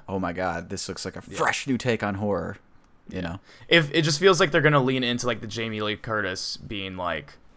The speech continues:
Speaker 2: a badass trying to kill him kind of thing
Speaker 1: Yeah.
Speaker 2: instead of, like,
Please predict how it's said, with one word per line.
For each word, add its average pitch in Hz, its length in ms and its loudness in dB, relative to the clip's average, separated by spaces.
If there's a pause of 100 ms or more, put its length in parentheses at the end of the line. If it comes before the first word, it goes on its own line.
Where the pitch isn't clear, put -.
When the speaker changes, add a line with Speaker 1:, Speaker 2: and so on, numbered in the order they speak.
(120)
Speaker 2:
a 107 100 2
badass 85 560 -2
trying 82 300 -8
to 71 80 -12
kill - 220 -12
him 50 260 -12
kind - 240 -10
of - 60 -14
thing - 400 -12
Speaker 1:
Yeah. 127 100 2
Speaker 2:
instead - 300 -2
of, - 120 -10
like, - 380 -10